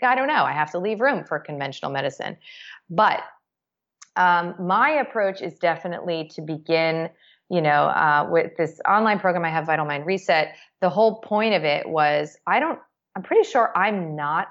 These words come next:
a necessary ingredient <laughs> in this process. Um, I, you know, I don't have any special gifts or magical powers. And basically all I'm doing is giving people information that they already know.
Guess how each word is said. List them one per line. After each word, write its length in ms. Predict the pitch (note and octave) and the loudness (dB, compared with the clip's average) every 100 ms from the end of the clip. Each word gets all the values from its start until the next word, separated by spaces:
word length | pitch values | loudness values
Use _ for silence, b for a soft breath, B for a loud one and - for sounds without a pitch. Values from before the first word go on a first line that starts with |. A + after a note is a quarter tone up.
| - | -8
a 80 | D#3+ | -8
necessary 760 | D3 D3+ C#3+ C#3+ - C#3 C#3+ | -4 -4 -6 -8 -2 0 0
ingredient 800 | C#3+ C3+ C3+ C#3 D#3 F#3+ G#3 F#3 | -4 -4 -2 2 2 2 0 0
<laughs> 120 | B3 | 2
in 340 | G#3+ F#3+ F3 D#3+ | 4 4 2 0
this 180 | D3+ | -2
process. 580 | - B2+ - - - - B B B B - | -2 -4 -4 -6 -6 -10 B B B B 0
Um, 400 | E3 D#3+ D#3+ - | 4 4 4 2
I, 400 | E3 F3 E3+ - | 2 2 2 -2
you 100 | F#3 | -8
know, 180 | D#3 D#3 | -6 -4
I 120 | D#3 | -4
don't 160 | D3+ E3 | -4 -4
have 100 | D#3+ | -4
any 160 | D#3 D3 | -6 -4
special 640 | - D3 - D3+ D3 - | -4 -2 -2 -4 -4 -4
gifts 380 | G#3 A3 - - | -2 -2 -4 -2
or 120 | A3 | 0
magical 420 | G#3 F#3 F#3 F#3+ F#3 | 2 0 0 -4 -4
powers. 560 | E3+ D3 D3+ D3 D3 - B B - | 0 2 4 2 -2 -8 B B -8
And 120 | E3 | -4
basically 480 | E3+ - F#3 F3+ D#3+ | -2 -2 -2 0 2
all 140 | D#3 | 4
I'm 300 | D3+ C#3+ D3 | 2 2 -2
doing 260 | D3 G3 F3 | -4 -2 -2
is 140 | D#3 | -4
giving 260 | D#3+ D3+ C#3+ | -4 -4 -6
people 240 | D3+ D3+ | -6 -2
information 640 | C#3+ C#3+ D#3+ F3 E3+ E3+ D#3 | -2 0 2 2 2 0 2
that 300 | C#3+ C#3+ - | 2 0 2
they 100 | D3 | 2
already 220 | C3+ C3 | 2 -2
know. 260 | B2 - | -6 -8